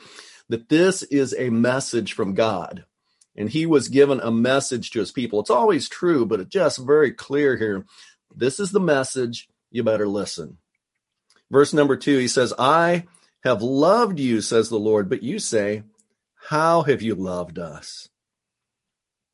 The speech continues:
Can you imagine that? And then, and if you've read through Malachi, you know that this is, uh, a part of the organization of Malachi, is that God says something,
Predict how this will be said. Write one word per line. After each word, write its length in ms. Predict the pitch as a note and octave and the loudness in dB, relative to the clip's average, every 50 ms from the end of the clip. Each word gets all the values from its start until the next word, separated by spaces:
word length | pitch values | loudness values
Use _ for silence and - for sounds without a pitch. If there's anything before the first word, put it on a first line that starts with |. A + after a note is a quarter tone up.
| _ _ _ _ _ _ _ | _ _ _ _ _ _ _
Can 140 | - C#3+ | -4 -2
you 100 | E3+ F#3+ | -2 0
imagine 600 | F3 D#3 C#3+ C3+ C3 C#3 C#3+ C#3+ - C#3 C3 B2 | 0 0 0 0 0 -2 -2 -2 -2 -2 -2 -2
that? 320 | A#2+ A#2 A#2 A2 G#2 - - | 0 0 0 -2 -2 -4 0
And 80 | B2+ | 2
then, 180 | C#3 C#3+ C#3 C3+ - | 2 2 2 0 -2
and 280 | C3 C3+ C3+ A#2+ A2+ - - - _ _ | 0 0 0 -2 -4 -8 -16 -20 _ _
if 160 | B2 C3 - | -4 -2 -2
you've 140 | C#3+ B2+ E3+ | -2 0 2
read 180 | G3 G#3 - | 0 0 0
through 160 | B2 C#3+ D3 C3+ | 2 2 2 4
Malachi, 560 | C3+ C3+ C#3 C#3+ C#3 - - A#2 A#2+ G#2+ G#2+ | 4 4 6 6 4 4 2 -2 0 0 0
you 140 | A2+ A#2 A#2+ | 0 0 2
know 220 | B2 C3+ C#3 C#3 | 2 2 2 2
that 240 | B2 B2+ A#2+ A2+ - | 2 0 -2 0 0
this 260 | A#2+ A#2+ A#2+ A#2 - | -2 -2 -2 -2 -4
is, 240 | A2+ G#2 G2 - - - _ _ | -4 -4 -4 -8 -14 -18 _ _
uh, 320 | G#2+ A2 G#2+ G#2 G2+ G2 G2 - - | -2 -2 0 0 -2 -2 -4 -8 -10
a 80 | G2 | -14
part 320 | - - C3+ B2+ B2+ A#2+ A2+ | -2 2 4 4 4 6 4
of 240 | A2 G2+ - - - _ _ _ _ _ _ _ _ _ _ _ _ _ _ _ _ _ _ | 2 2 0 -6 -16 _ _ _ _ _ _ _ _ _ _ _ _ _ _ _ _ _ _
the 80 | A#2 A#2+ | -2 2
organization 720 | B2 C3+ C3 B2+ B2 A2+ F#2+ B2 A#2+ B2 B2 - - A2+ | 4 4 4 4 2 0 0 0 0 0 0 -2 -4 -4
of 80 | G#2 G2 | -4 -2
Malachi, 460 | G#2+ G#2 G#2 G#2 G#2 - A2 G#2+ A2 | -2 -2 -2 -2 -2 -2 0 0 0
is 120 | G#2 G2 - | 0 0 0
that 160 | A2+ G#2+ G2+ | 0 0 0
God 340 | G#2+ A#2 B2 C3 C3+ A#2+ G#2 | 0 0 2 0 0 -2 -4
says 440 | - - - - C#3+ C#3+ C#3 C3 - | -8 -4 2 4 6 6 4 2 0
something, 560 | - B2 G#2+ G#2 F#2+ - G2+ G2 G2 G2 | -2 -2 -2 -2 -2 -4 -6 -6 -6 -8